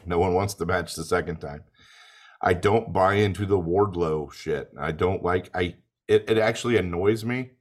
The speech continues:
when the crowd chants Wardlow like Goldberg.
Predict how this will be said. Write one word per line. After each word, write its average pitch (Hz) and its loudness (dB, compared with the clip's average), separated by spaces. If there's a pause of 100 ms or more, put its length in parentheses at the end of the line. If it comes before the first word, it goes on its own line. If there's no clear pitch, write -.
(1400)
when 107 -2
the 101 -2
crowd 101 0
chants 98 -4
Wardlow 85 0
like 80 -6
Goldberg. 71 -6